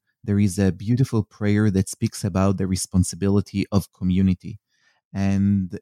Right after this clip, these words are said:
the words there are that the community needs to honoring the parents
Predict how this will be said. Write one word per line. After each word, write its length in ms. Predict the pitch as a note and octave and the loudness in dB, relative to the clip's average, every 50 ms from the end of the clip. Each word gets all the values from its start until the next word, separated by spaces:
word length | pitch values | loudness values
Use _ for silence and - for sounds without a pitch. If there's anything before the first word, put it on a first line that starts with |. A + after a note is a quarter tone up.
| _ | _
the 160 | G#2+ G#2 A2 | -6 -4 -4
words 420 | G#2+ G#2+ B2 C3+ C#3+ C#3 A#2 G2+ G2 F#2+ | -2 0 0 2 2 2 0 -2 -6 -4
there 380 | G#2 G#2 G#2 G2+ G2+ G2+ G2 - | 0 2 2 2 2 0 -2 -4
are 320 | - G2 F#2+ F#2+ F#2 F#2 F#2+ | -4 -2 0 2 2 2 2
that 460 | F2 - F#2 F#2+ F#2+ F#2+ - - - _ _ _ _ _ | 2 0 0 2 2 0 0 -4 -12 _ _ _ _ _
the 80 | - A#2 | -6 -6
community 560 | - - A2+ A2 A2+ A#2+ A#2 A2+ A2 - G2+ | -4 -4 -2 0 2 2 2 0 0 0 0
needs 380 | G2 G2+ G#2 G#2 F2+ - - - - | 2 2 2 0 0 -4 -10 -8 -4
to 340 | G#2 F#2+ F#2 F#2 F2+ E2+ - _ _ _ - | 0 2 2 2 2 0 -4 _ _ _ -4
honoring 420 | A#2 A#2 A2+ A2 G#2 G2 F#2+ F2 F2+ | -2 0 2 2 0 0 -2 -4 -6
the 160 | - G#2 G#2 | -6 -6 -8
parents 840 | - _ C#3+ C#3 C#3 C3+ C3 B2+ B2 A#2+ A2+ A2+ G#2+ - - - | -10 _ -6 -4 -2 0 2 2 4 4 2 2 0 -2 -6 -12